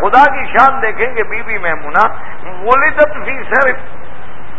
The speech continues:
کہ آپ پیدا بھی وادی سرف میں ہوئیں۔ اچھا، حضور کے ساتھ نکاح بھی وادی سرف میں ہوا۔ حضور جب حج سے واپس گئے تو رخصتی بھی اسی وادی سرف میں ہوئی، اور پھر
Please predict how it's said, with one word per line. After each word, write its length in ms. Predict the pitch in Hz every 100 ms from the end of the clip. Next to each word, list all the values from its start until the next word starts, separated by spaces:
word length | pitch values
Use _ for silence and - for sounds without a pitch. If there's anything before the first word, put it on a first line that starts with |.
| - - - -
کہ 120 | -
آپ 440 | 554 415 254 254 -
پیدا 300 | 214 226 285
بھی 100 | 302
وادی 380 | 285 269 269 269 233 -
سرف 260 | 247 214
میں 160 | 226 214
ہوئیں۔ 220 | 185 185 - - - - - -
اچھا، 280 | 190 196 -
حضور 460 | 165 214 269 294
کے 160 | 285 269 208
ساتھ 240 | 262 254
نکاح 540 | 208 196 220 233 277 302 302
بھی 100 | 285
وادی 340 | 269 262 262 220 214
سرف 220 | 226 202
میں 160 | 208
ہوا۔ 280 | 165 175 175 - - - - - - 180
حضور 260 | 196 196
جب 260 | - 262 226
حج 160 | 220 262 233
سے 160 | 254 226
واپس 340 | 226 254 208
گئے 160 | 262 247
تو 160 | 233 226
رخصتی 440 | - - 277 320
بھی 220 | 302 277 262
اسی 200 | - 269
وادی 440 | 240 233 233 226 -
سرف 240 | 208 190 -
میں 140 | 175
ہوئی، 240 | 151 165 - - - -
اور 240 | - 269 -
پھر 140 | 269